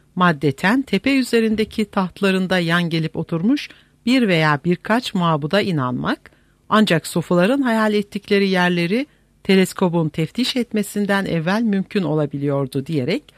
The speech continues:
Allah'ı inkar edişini Celal Nuri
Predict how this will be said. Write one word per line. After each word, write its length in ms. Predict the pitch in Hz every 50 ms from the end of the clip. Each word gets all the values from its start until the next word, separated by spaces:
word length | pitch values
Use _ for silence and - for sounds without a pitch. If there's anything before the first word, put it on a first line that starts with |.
| _ _ _ _ _ _
Allah'ı 420 | - 196 202 214 220 220 220 226 247
inkar 420 | 226 220 196 - - 190 170 160
edişini 580 | 147 131 131 151 - - - 135 139 180 247 302 - _ _ _ _ _ _
Celal 340 | - 170 160 160 147 143
Nuri 440 | 143 151 147 143 139 151 202 269 320